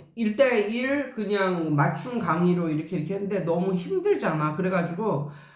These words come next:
나는 녹음을 해가지고 애들한테 이제 들려주는 그런 방식으로 여러 애들 이제 가르쳤거든. 근데 거기서 나는 하나서부터 열까지 가르쳐 주질 않았어.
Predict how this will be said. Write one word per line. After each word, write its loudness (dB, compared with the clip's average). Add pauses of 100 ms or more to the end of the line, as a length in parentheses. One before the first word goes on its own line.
(100)
나는 2
녹음을 6
해가지고 0
애들한테 -2
이제 -8
들려주는 2
그런 -4
방식으로 -4
여러 0
애들 -4
이제 -10 (500)
가르쳤거든. 0
근데 4
거기서 2
나는 0
하나서부터 -2
열까지 -2
가르쳐 -4
주질 -6
않았어. -4